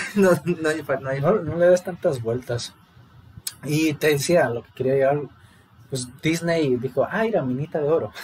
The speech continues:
Speaker 2: <laughs>
Speaker 1: Sí.
Speaker 2: Minita de oro. Eh, la séptima entrega es un copia y pega del cuarto episodio. Horrible, descarado. Y para acabarla,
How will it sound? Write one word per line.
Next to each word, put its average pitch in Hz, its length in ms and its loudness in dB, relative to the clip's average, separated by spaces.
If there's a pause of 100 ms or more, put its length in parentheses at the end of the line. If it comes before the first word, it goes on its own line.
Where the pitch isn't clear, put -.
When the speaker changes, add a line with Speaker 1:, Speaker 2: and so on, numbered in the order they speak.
(240)
Speaker 2:
<laughs> 233 260 0
Speaker 1:
Sí. 139 240 -4 (260)
Speaker 2:
Minita 143 380 0
de 123 80 6
oro. 127 280 2 (500)
Eh, 160 720 -2 (720)
la 160 140 2
séptima 180 380 2
entrega 160 340 2
es - 80 -4
un 165 100 -4
copia 151 300 0
y 135 40 0
pega 143 260 2
del 117 280 -2
cuarto 131 280 -2
episodio. 117 540 -4 (320)
Horrible, 135 560 0
descarado. 120 760 0 (460)
Y 131 80 -4
para 131 140 0
acabarla, 139 640 2